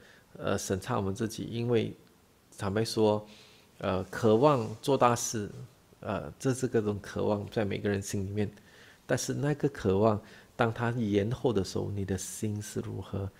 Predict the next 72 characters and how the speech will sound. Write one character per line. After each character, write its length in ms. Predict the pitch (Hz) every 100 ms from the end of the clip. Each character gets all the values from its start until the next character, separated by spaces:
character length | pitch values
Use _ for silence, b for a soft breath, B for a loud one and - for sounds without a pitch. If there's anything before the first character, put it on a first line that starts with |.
| b b
神 500 | - - - 113 131
是 160 | 156 156 -
透 240 | - 143
过 180 | 131 127
这 160 | 117
个 80 | 117
东 160 | 101 95
西 180 | - 92
来 140 | 101 -
查 300 | - 92 98
验 200 | 120 107
我 120 | 98
们 100 | 98
的 80 | 95
心。 260 | - 95 - B B B B B B
然 140 | B 131
后 60 |
你 200 | 123 117 113 - - - -
千 240 | - 147
万 120 | 147
不 80 | 143
要 80 | 143
说 240 | 139 123 117 B B
：“上 280 | - 160 156
帝 160 | 170
啊， 160 | 147 139
你， 160 | 123
我 80 | 113
们 120 | 110
都 140 | 131 135
这 140 | 165
么 100 | 143
忙 220 | 107 104
了， 100 | 120
你 140 | 110 98
还 160 | 104
在 120 | 117 135
忙 440 | 110 98 107 135
中 400 | - 131 117 123
添 320 | 127 - 110 120
乱 220 | 131 104
呢， 100 | 90
啊， 160 | 98 95 B B B B
还 160 | - 110
在 260 | 135 127 - B B
这 180 | - 220
时 180 | - 139
候 140 | 160
在 180 | 165 190
忙 240 | 139 131
着 140 | 160 175
抢 240 | - 139
救 140 | 170
灵 180 | 180 160
魂， 180 | 165 165
你 80 | 143
突 220 | - 185
然 140 | 175
间 160 | 165 170
跑 180 | - 120
出 100 | 160
来， 80 | 131
你 120 | 110
要 100 | 123
查 220 | - 117
验 120 | 135
我 140 | 139 107
的 100 | 110
心。” 300 | - 113 127
那 100 | 175
你 160 | 123
就 220 | 107 156